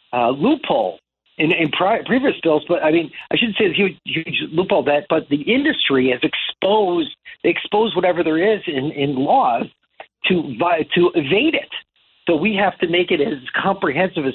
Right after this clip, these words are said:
possible because that's what they're due. That's their business, right? And that's their business model. And so we may have to make sure that we stay vigilant. Like, you know,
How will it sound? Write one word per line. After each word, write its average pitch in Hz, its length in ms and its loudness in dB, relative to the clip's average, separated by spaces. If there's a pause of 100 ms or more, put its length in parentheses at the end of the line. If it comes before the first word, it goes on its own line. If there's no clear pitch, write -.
possible 180 440 0
because 151 280 0 (300)
that's 190 240 -2
what 185 220 -4
they're 151 140 2
due. 139 400 2
That's 151 260 0
their 151 120 2
business, 139 460 -2 (100)
right? 147 300 2 (420)
And 131 220 -2
that's 160 240 0
their 170 100 2
business 147 360 0
model. 175 420 0
And 135 220 -2
so 151 240 2 (400)
we 190 380 0
may 170 240 0
have 156 220 -2
to 170 60 2
make 147 160 0
sure 185 180 2
that 170 120 0
we 139 180 0
stay 156 160 2
vigilant. 185 540 -2
Like, 139 240 2 (380)
you 156 100 -2
know, 139 100 2